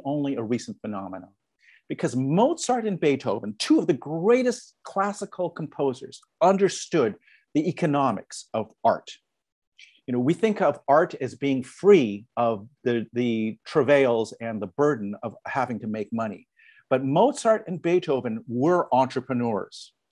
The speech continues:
You could see the way they put on concerts and every decision they made, they wanted to excite the audience.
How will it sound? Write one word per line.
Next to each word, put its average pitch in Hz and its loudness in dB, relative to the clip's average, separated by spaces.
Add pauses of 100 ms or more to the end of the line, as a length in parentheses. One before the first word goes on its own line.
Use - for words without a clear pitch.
(100)
You 135 0
could 131 -6
see 160 0
the 127 0
way 131 2
they 117 -2
put 127 -4
on 107 -4
concerts 175 -6
and - -12 (320)
every 147 2
decision 156 -4
they 147 -2
made, 139 -2
they 123 -2
wanted 117 -4
to 101 -8 (280)
excite - 0
the 165 -4
audience. 151 -2